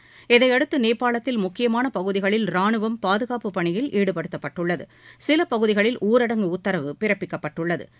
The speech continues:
ராஷ்டிரிய பிரஜா தந்திரா கட்சியை சேர்ந்தவர்கள் மீண்டும் நேபாளத்தில் மன்னராட்சியை நிறுவ வேண்டும் என்று போராட்டத்தை நடத்தி வருகின்றனர். இந்நிலையில் நேபாள அரசுக்கு எதிராக வன்முறையை தூண்டிவிட்டதாக இக்கட்சியை சேர்ந்த இரண்டு மூத்த தலைவர்களை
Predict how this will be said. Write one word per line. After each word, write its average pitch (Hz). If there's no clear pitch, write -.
ராஷ்டிரிய 240
பிரஜா 202
தந்திரா 190
கட்சியை 190
சேர்ந்தவர்கள் 190
மீண்டும் 233
நேபாளத்தில் 202
மன்னராட்சியை 220
நிறுவ 190
வேண்டும் 165
என்று 180
போராட்டத்தை 202
நடத்தி 180
வருகின்றனர். 156
இந்நிலையில் 269
நேபாள 240
அரசுக்கு 208
எதிராக 185
வன்முறையை 240
தூண்டிவிட்டதாக 185
இக்கட்சியை 208
சேர்ந்த 214
இரண்டு 214
மூத்த 233
தலைவர்களை 175